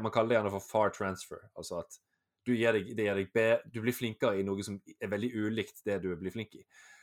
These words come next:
Det er ikke støttet av forskning i det hele tatt. Sånn, bare for å, å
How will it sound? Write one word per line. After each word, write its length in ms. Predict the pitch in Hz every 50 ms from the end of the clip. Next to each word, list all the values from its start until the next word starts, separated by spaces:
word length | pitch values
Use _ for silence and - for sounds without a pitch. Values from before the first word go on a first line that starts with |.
| _ _ _ _ -
Det 140 | 131 123 117
er 160 | - - 113
ikke 160 | - - 127 110
støttet 300 | - 104 98 - - 98
av 80 | 95
forskning 320 | - 90 - - 101 95 -
i 80 | 107 101 87
det 80 | 82
hele 180 | - 76 78 87
tatt. 300 | - - - - - - - _ _ _ _ _ _ _ _ _ _ -
Sånn, 220 | - 95 87 82 85 - _ _ _ _ _ _ _ _ _ -
bare 220 | 98 90 92 90
for 160 | - 92 87 85
å, 80 | 85
å 200 | 85 82 - 85